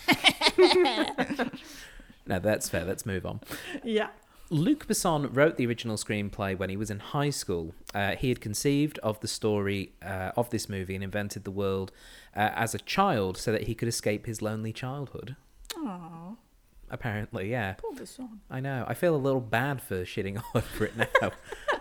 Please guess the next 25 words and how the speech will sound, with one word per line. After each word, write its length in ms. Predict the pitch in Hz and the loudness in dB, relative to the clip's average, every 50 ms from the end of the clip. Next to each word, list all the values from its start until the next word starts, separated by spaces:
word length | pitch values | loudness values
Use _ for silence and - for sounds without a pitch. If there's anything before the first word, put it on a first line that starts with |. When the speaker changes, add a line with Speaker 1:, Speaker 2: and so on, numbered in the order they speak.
| - - - | -4 -4 2
Speaker 1:
Yeah, 280 | - 220 113 - - 233 | 4 6 8 8 8 10
Speaker 2:
Um, 60 | 220 | 8
Speaker 1:
that's 200 | 254 240 - 494 | 8 6 4 0
his 100 | 453 - | -2 2
childhood 440 | - 359 311 269 247 254 226 185 - | 6 6 8 8 6 4 -2 -2 2
trauma 320 | - 233 233 220 196 175 | 4 4 6 6 6 4
right 340 | 160 170 180 170 143 - - | 6 6 8 8 8 6 4
there. 240 | 180 156 147 156 156 | 4 4 4 6 8
Speaker 2:
Well, 280 | 175 180 190 196 185 - - 156 | 10 10 10 8 6 2 -4 -10
Speaker 3:
You're 80 | 175 | -12
just, 240 | 196 - 311 - - - - - | -10 -12 -12 -12 -14 -16 -18 -8
you're 140 | - 220 208 | -6 -6 -4
just 280 | - 440 - - - 440 | -4 -6 -6 -6 -6 -6
annoyed. 440 | 359 311 - 185 170 131 - - - - - - | -6 -6 -6 -8 -10 -10 -10 -12 -16 -18 -12 -8
You 100 | 240 220 | -8 -6
just 280 | 214 - - - - - | -6 -6 -8 -6 -6 -4
need 180 | 254 240 233 226 | -4 -4 -4 -6
a 60 | 196 | -6
nap. 280 | - 196 151 - - - - | -6 -6 -8 -8 -8 -8 -6
Speaker 2:
I 60 | - 107 | -6 -2
do 220 | 101 - 127 123 | 2 2 2 4
need 160 | 110 101 90 | 2 0 -2
a 60 | 87 | -4
nap. 240 | 87 87 85 82 - - - | -6 -8 -10 -12 -12 -14 -10
Speaker 1:
<laughs> 60 | - | -6